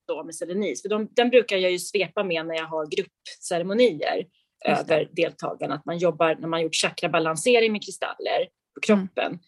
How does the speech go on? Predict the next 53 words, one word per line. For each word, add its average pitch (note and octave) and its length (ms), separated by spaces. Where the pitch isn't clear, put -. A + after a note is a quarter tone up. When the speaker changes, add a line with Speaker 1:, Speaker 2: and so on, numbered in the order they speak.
Speaker 1:
att F3+ 180
man F3 120
då D#3+ 100
sen D#3+ 480
jobbar D3+ 300
undan E3 420
med D3 300
seleniten, D3 720
där F3+ 180
Speaker 2:
Just C#3+ 140
det. E3+ 60
Speaker 1:
auran D3+ 200
känns D3+ 340
som - 100
att D3+ 100
den... C3+ 320
Ja, C#4 180
så - 180
Speaker 2:
Mm. A3 80
Speaker 1:
det C4+ 140
är G#3 40
jättebra G#3+ 420
att - 140
köra. D3 320
Det - 60
är A3 60
som G#3 140
en G#3+ 60
Speaker 2:
Mm. B3 120
Speaker 1:
litet - 260
ljusbad D#3+ 720
när D#3+ 80
man D#3+ 120
gör D3 200
dusch. A3 120
Speaker 2:
Ja. C#4+ 320
Ja, B3 80
men C#4 160
exakt, A#3 320
Speaker 1:
Mm. B3+ 160
Speaker 2:
exakt. - 460
Jag G#3+ 140
har A3 100
ju G#3+ 100
väldigt G#3 320
mycket G#3 160
Speaker 1:
Mm. C4+ 140
Speaker 2:
selenit F3+ 400
runt F3+ 140
omkring. F3+ 340
Men B3 120
sen, D4+ 300
Speaker 1:
Ja. C#4+ 160